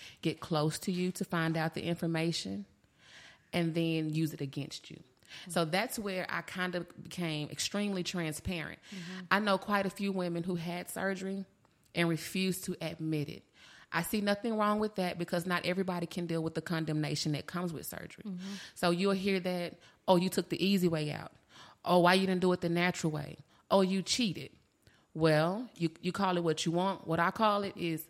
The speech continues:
Speaker 1: I cheated death. Now, my options are left. You know, I'm,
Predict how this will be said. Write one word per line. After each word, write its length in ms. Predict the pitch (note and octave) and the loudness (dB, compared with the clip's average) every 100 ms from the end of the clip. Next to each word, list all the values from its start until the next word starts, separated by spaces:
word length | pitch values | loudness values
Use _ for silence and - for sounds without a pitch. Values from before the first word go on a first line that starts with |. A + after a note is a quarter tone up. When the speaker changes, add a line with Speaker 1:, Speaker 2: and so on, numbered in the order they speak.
| - - | -18 -8
Speaker 1:
I 120 | E3+ | -6
cheated 380 | - F#3+ D#3+ D#3 | -4 -2 -2 -2
death. 240 | C#3 - - - _ _ _ _ - - - | -4 -6 -14 -20 _ _ _ _ -20 -8 0
Now, 560 | E3+ E3+ E3 D#3+ D#3+ D3+ - - | 4 6 6 4 2 -2 -12 -2
my 100 | D#3 | 4
options 460 | E3+ F#3 G3+ A3 G3 | 6 6 6 2 2
are 60 | G3 | 2
left. 400 | F3+ E3+ F3 - | 4 4 2 0
You 60 | E3+ | 0
know, 80 | |
I'm, 180 | D#3+ E3 | 2 0